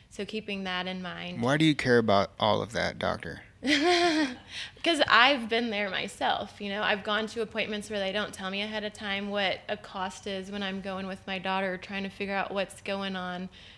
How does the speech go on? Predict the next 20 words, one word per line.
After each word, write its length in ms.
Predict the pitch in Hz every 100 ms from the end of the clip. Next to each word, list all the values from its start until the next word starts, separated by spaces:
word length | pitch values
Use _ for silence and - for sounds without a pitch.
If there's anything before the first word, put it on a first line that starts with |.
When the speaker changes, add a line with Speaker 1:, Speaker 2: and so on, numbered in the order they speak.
| -
Speaker 1:
with 240 | 202 202
her 220 | 214 190
digestive 560 | 190 190 190 202 - 196
system, 520 | - 196 - 214 190
and 80 | 185
then 140 | 196
you 80 | 202
take 260 | 190 196 180
a 60 |
stool 320 | 185 - 185 185
sample 480 | - 190 190 196
and 240 | 185 185 185
spend 480 | - 185 190 190 - - - -
fifteen 340 | 220 208 208
hundred 300 | 202 190 180
dollars. 460 | 175 196 - - - - -
So 140 | - 208
I 180 | 214 226
like 260 | 233 220
to 380 | - 214 175 -